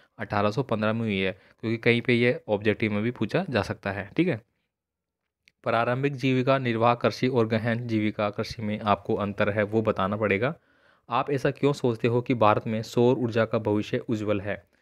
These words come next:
तो ये बताना पड़ेगा भाई। इसके बाद देखिए, निम्न बिंदुओं पर आपको क्या करनी पड़ेगी? व्याख्या। जीडीपी, देखिए जीडीपी, जीडीपी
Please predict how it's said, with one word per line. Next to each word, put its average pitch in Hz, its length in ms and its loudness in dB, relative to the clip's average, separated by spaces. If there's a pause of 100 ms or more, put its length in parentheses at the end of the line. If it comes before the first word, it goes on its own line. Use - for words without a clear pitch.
(220)
तो 107 60 -6
ये 101 120 0
बताना 110 300 0
पड़ेगा 117 300 0
भाई। 123 200 -2 (400)
इसके 127 160 -4
बाद 131 120 8
देखिए, 139 300 2
निम्न 127 300 0
बिंदुओं 120 320 2
पर 127 120 2
आपको 113 260 4 (540)
क्या 113 120 -2
करनी 117 220 -2
पड़ेगी? 120 300 -2
व्याख्या। 101 600 2
जीडीपी, 117 600 4
देखिए 120 240 0
जीडीपी, 110 440 2 (100)
जीडीपी 117 760 0